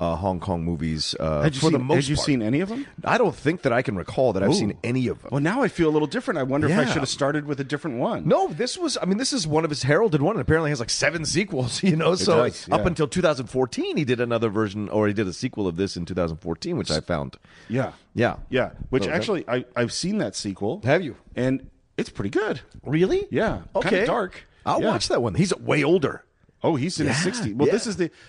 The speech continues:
Speaker 2: I mean, I would, it's, it's funny. Like, we'll, we'll have a long off-mic conversation
Speaker 1: <laughs>
Speaker 2: about, like, if you wanna watch some more Jackie Chan, and maybe we'll talk about that here, too,
Speaker 1: Mm-hmm.
Speaker 2: kinda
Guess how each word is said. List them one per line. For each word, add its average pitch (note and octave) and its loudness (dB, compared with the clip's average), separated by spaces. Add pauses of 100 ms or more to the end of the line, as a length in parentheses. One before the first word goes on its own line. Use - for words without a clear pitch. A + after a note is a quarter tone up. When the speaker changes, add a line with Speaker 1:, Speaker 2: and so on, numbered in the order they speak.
(100)
Speaker 2:
I - 0
mean, D#3 2
I D#3+ 2
would, A3 -4 (480)
it's, D3 -6
it's D#3 -2
funny. D3 0
Like, A2 -2 (180)
we'll, F#3+ 0
we'll F3+ 2
have G3 4
a D3+ -6
long C3 0
off-mic A#2 0
conversation C3 4
Speaker 1:
<laughs> B2 0
Speaker 2:
about, A2+ 4 (240)
like, A#2+ 0
if B2+ -6
you B2+ 2
wanna C#3+ 2
watch B2 2
some A#2+ -4
more A2+ -2
Jackie A2 -6
Chan, G#2+ -4
and G#2 -6
maybe A#3+ -2
we'll B3 0
talk C3 -2
about A2 -2
that G2+ -4
here, A#2 -2
too, - -2
Speaker 1:
Mm-hmm. D#3 2
Speaker 2:
kinda B2+ -4